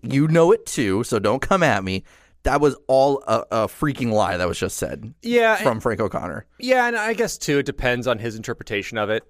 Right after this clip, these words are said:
Speaker 2: and kind of interpretations that we see. 'Cause once again, like you said, with this rewrite, everyone kind of has, I think, their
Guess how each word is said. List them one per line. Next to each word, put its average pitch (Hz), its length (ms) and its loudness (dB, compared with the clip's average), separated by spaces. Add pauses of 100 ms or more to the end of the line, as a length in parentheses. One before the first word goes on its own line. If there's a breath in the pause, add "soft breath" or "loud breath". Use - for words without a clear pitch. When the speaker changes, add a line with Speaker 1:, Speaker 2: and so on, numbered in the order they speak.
Speaker 2:
and 123 140 -8
kind 127 180 2
of 113 120 -6
interpretations 131 840 -2
that 113 120 -4
we 113 100 -4
see. 113 720 -6 (960)
'Cause 170 160 -4
once 214 160 0
again, 147 280 -2
like 127 120 -4
you 123 60 -8
said, 104 180 -4
with 131 80 -8
this 165 160 -4
rewrite, 147 420 -2
everyone 185 300 -6
kind 151 140 -4
of 135 80 -2
has, 131 120 -4
I - 60 -12
think, 156 240 -10
their 147 140 -8